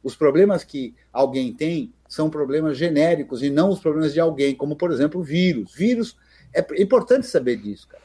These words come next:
Vírus é um problema de Windows, não é um problema de outros sistemas operacionais. Não é um problema do P C, não é um problema da tecnologia. Vírus é um problema de Windows. É o Windows que tem problema de vírus.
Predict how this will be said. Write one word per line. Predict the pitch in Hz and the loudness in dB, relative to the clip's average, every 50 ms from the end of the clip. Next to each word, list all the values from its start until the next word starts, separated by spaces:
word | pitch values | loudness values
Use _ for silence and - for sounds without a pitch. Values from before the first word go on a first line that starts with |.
| _ | _
Vírus | 123 123 165 220 277 302 269 220 | -10 -4 0 0 2 2 2 0
é | 233 | 0
um | 240 226 | 0 0
problema | 214 185 180 208 247 | -2 -2 0 0 0
de | 220 175 233 262 | 0 0 0 0
Windows, | 269 240 202 190 214 262 311 311 277 185 156 131 110 - - _ - - - - | 2 2 2 4 4 6 8 8 8 8 6 4 2 2 -6 _ -20 -20 -16 -8
não | - 196 233 214 220 | -4 -4 -2 0 2
é | 262 | 2
um | 294 294 | 2 4
problema | 277 240 196 180 170 | 4 2 2 2 -2
de | 151 151 | 0 2
outros | 151 143 143 - - | 0 0 0 -2 -18
sistemas | 127 - - 139 131 117 113 | -18 -10 -10 -8 -8 -8 -10
operacionais. | 123 - - 113 117 110 - - 110 101 95 90 85 _ _ _ _ _ _ _ _ _ - | -12 -12 -12 -12 -12 -12 -12 -16 -18 -16 -18 -20 -20 _ _ _ _ _ _ _ _ _ -6
Não | - 156 170 | 0 2 4
é | 202 | 4
um | 262 262 | 4 6
problema | 254 240 226 220 | 4 4 4 4
do | 202 180 185 | 0 -2 -2
P | - 160 139 | -2 -4 -4
C, | - - - - - 127 113 - _ _ _ _ _ - | -4 -6 -12 -6 -4 -4 -4 -6 _ _ _ _ _ -4
não | 139 151 175 | -2 0 0
é | 226 | 2
um | 254 | 2
problema | 220 240 220 214 196 | 2 2 2 2 0
da | 175 175 | -2 -2
tecnologia. | 165 - 180 - - 160 156 147 143 139 123 101 104 113 127 120 110 98 - _ _ _ _ - | 0 -2 -2 -2 -4 -6 -4 -2 -2 -2 -2 -4 -8 -8 -6 -6 -6 -8 -10 _ _ _ _ -16
Vírus | 127 143 180 220 247 247 233 185 | -8 -4 -4 -2 -2 -2 -2 0
é | 202 214 | 0 -2
um | 208 | -2
problema | - 170 156 180 208 233 220 | -2 -2 -2 0 -2 -2 -2
de | 175 156 196 254 240 - _ _ _ - | -4 -4 -4 -4 -4 -6 _ _ _ -8
Windows. | 208 240 240 214 202 214 247 254 233 180 - 113 104 - _ _ - | -4 -2 0 2 4 6 6 6 4 4 2 -2 -8 -10 _ _ -2
É | - 208 247 | 2 4 4
o | 269 262 233 202 | 4 4 2 2
Windows | 208 233 262 311 320 285 220 165 139 113 107 _ _ _ | 2 4 4 6 6 4 4 2 0 -2 -4 _ _ _
que | - - | -14 -14
tem | 160 _ - 139 131 135 151 _ _ _ _ - | -12 _ -6 -4 -4 -6 -8 _ _ _ _ -6
problema | 175 196 185 143 135 139 143 156 | -6 -4 0 0 0 0 -2 -4
de | 156 165 214 | -8 -8 -8
vírus. | 185 143 165 208 220 175 117 92 - _ | -6 -2 0 2 2 0 0 -4 -14 _